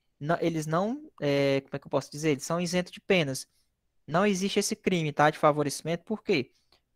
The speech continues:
Lógico que o pai vai dar abrigo ao cara, né? Lógico que o cônjuge vai dar um abrigo ao cara, a mãe, né? Por exemplo. Por quê? Porque se for pai, por exemplo,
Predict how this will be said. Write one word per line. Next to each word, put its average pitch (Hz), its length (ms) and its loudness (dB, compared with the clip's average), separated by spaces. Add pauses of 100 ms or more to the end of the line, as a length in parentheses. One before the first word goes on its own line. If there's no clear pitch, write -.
(180)
Lógico 240 340 6
que 311 100 -2
o 294 60 0
pai 233 240 6
vai 226 160 6
dar 208 140 8
abrigo 185 340 2
ao 180 60 -6
cara, 120 320 6
né? 135 140 -2
Lógico 147 300 0
que 220 60 -6
o 220 40 -4
cônjuge 175 400 -2
vai 160 200 2
dar 156 100 2
um 151 40 2
abrigo 143 340 -2
ao 151 40 -10
cara, 117 360 2
a 120 40 0
mãe, 123 300 -4
né? 127 160 -4
Por 143 160 -4
exemplo. 123 340 -4 (840)
Por 180 140 0
quê? 156 300 4 (580)
Porque 160 220 0
se 233 140 0
for 202 200 4
pai, 180 460 8
por 139 160 -2
exemplo, 151 460 -4